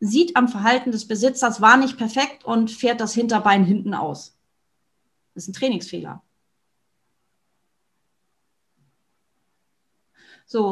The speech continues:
und, ähm, wenn ich da in der Kommunikation dann eben ansetze und sag, "Okay, im Gespräch ist es so für dich als Hund,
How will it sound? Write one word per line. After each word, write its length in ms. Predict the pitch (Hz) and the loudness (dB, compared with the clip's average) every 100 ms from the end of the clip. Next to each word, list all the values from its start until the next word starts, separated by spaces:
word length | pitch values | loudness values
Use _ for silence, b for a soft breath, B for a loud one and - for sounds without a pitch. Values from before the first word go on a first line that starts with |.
| - | -4
und, 300 | 214 208 - | -6 -6 -6
ähm, 380 | 220 214 220 214 | -2 0 0 0
wenn 140 | 233 | -2
ich 160 | 233 - | -2 0
da 220 | - 240 | 4 4
in 160 | 262 233 | 4 6
der 340 | 226 220 220 B B B | 8 8 4 B B B
Kommunikation 960 | - 240 226 220 220 196 - 302 349 262 | 4 8 10 10 8 0 -2 0 2 2
dann 180 | 208 202 | 0 -2
eben 220 | 202 208 | -4 0
ansetze 640 | - 311 214 190 190 196 - | 2 2 2 0 -4 -10 -8
und 140 | 202 | -4
sag, 300 | 202 196 196 | -2 -2 -4
"Okay, 520 | 214 - 269 196 196 196 - - - | -12 -6 -2 -2 -4 -10 -16 -14 -4
im 100 | 220 | -4
Gespräch 440 | 220 - 294 359 | -4 -4 -4 -4
ist 120 | 277 | -4
es 140 | 247 226 | -6 -4
so 160 | 262 | -4
für 160 | 277 226 | -4 -6
dich 220 | 233 233 | -6 -6
als 180 | 202 - | -8 -4
Hund, 320 | 262 320 381 | -2 -2 -4